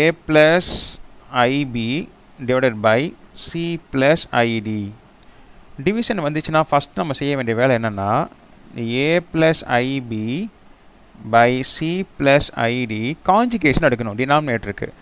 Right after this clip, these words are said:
இங்க c plus id இருக்கா? அப்ப மேலேயும் கீழேயும் c minus id-யால multiply பண்ணுங்க. இது இப்ப தான் conjugation. இப்போ as usual multiplication a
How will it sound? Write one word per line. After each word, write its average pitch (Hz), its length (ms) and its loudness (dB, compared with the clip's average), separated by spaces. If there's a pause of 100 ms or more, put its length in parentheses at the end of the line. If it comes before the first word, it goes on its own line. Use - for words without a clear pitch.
(320)
இங்க 131 100 6
c - 180 -2 (200)
plus 160 260 6
id 135 220 -2
இருக்கா? 131 320 2 (240)
அப்ப 123 280 -4
மேலேயும் 147 580 -4
கீழேயும் 113 540 -4 (180)
c - 40 -14 (380)
minus 147 400 -2 (100)
id-யால 123 580 2
multiply 117 640 -4
பண்ணுங்க. 98 320 -8 (1700)
இது 131 120 0
இப்ப 131 120 -6
தான் 190 160 -2
conjugation. 123 640 -4 (720)
இப்போ 190 180 4 (120)
as 156 180 2
usual 170 280 -4
multiplication 143 680 -2 (140)
a 151 120 2